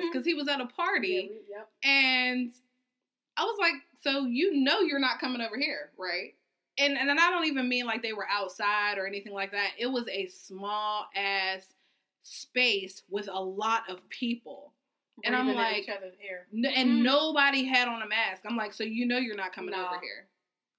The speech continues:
Speaker 2: Like, you're not. I don't give a shit." So, you know, respect your own boundaries is what I'm trying to say in all of this. 'Cause, I mean, we gotta be safe. It's either gonna be me or it's gonna be you, player.
Speaker 1: Nah.
Speaker 2: So.
Speaker 1: Nah,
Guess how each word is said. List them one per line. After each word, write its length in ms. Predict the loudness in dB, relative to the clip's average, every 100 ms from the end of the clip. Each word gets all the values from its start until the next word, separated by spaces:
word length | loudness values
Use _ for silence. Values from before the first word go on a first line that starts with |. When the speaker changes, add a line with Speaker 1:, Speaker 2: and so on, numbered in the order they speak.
| -6
Speaker 2:
Like, 220 | -4 -2
you're 180 | -2 -2
not. 280 | -2 -6 -6 -2
I 100 | 0
don't 160 | -2
give 140 | -4 -6
a 40 |
shit." 480 | -4 -2 -2 -4 -10 _ _ -12
So, 580 | -4 -2 0 0 0 -2 -2
you 160 | 0
know, 420 | 2 0 -4 -8 -12 _ _ _ _ _
respect 540 | -2 -2 0 2 2 0
your 160 | -6
own 220 | -6 -8 -6
boundaries 580 | -6 -6 -12 -12 -12
is 160 | -14 -14
what 140 | -14
I'm 100 | -14
trying 260 | -14 -14 -16
to 60 | -18
say 320 | -14 -14 -16 _
in 100 | -20
all 200 | -18 -18
of 80 | -20 -20
this. 200 | -18 -16 -14
'Cause, 320 | -10 -10 -10 -10
I 60 | -10
mean, 420 | -8 -8 -12 -20 _ _ -20 _ _ _ _ _ _ -12
we 160 | -10
gotta 320 | -8 -6 -6
be 160 | -6 -4
safe. 400 | -2 0 -2 -6
It's 140 | -8
either 180 | -8 -6
gonna 140 | -6 -4
be 180 | -4 -4
me 220 | -4 -4
or 80 | -4
it's 120 | -4
gonna 180 | -6 -6
be 80 | -4
you, 280 | -2 -2 -2
player. 280 | -2 -2 -4
Speaker 1:
Nah. 180 | -10 -18 _ _ _ _ _ _ _ _ -10
Speaker 2:
So. 420 | -8 -8 -12 -18 _ _ _ -20
Speaker 1:
Nah, 220 | -18 -18